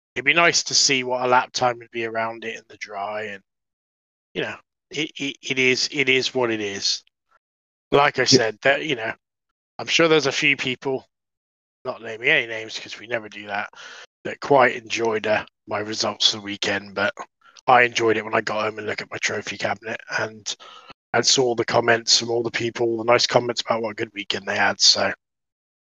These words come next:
Speaker 2: Yeah, but,
Speaker 1: you know,
Speaker 2: but, but
Speaker 1: it was
Speaker 2: you're
Speaker 1: awesome.
Speaker 2: a better person than me, um, because, you know, clearly f-, for me, it's all about me. So if I get a slightly better result at Southport, but everyone has a terrible time, I'll be fine with that.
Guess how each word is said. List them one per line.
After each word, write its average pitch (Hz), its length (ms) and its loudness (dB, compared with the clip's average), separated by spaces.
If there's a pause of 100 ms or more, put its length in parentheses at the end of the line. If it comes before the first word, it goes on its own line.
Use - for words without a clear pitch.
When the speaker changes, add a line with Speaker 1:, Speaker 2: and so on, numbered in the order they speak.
(500)
Speaker 2:
Yeah, 113 120 -4
but, - 140 -12
Speaker 1:
you 107 60 -8
know, 123 180 4
Speaker 2:
but, 110 80 -6
but 135 160 4
Speaker 1:
it 113 40 -6
was 110 160 0
Speaker 2:
you're 120 80 2
Speaker 1:
awesome. 139 220 8
Speaker 2:
a - 40 -2
better 127 240 4
person 120 420 4
than 123 180 4
me, 98 320 4 (400)
um, 104 320 2
because, 104 560 0 (260)
you 110 60 2
know, 98 220 0 (120)
clearly 113 320 6 (100)
f-, 107 160 -4
for 107 120 4
me, 110 160 6 (120)
it's 107 140 -4
all 104 280 4
about 101 280 4
me. 113 320 2 (360)
So 113 240 6
if 104 140 4
I 120 120 10
get 120 140 6
a 110 40 4
slightly 110 460 4
better 107 280 0
result 101 400 -2
at - 80 -8
Southport, 98 540 0
but 101 120 2
everyone 101 300 0
has 98 160 -4
a 92 40 -14
terrible 92 460 -4
time, 120 580 0 (960)
I'll - 140 4
be 98 100 -2
fine 85 260 -2
with 85 120 -8
that. - 180 -4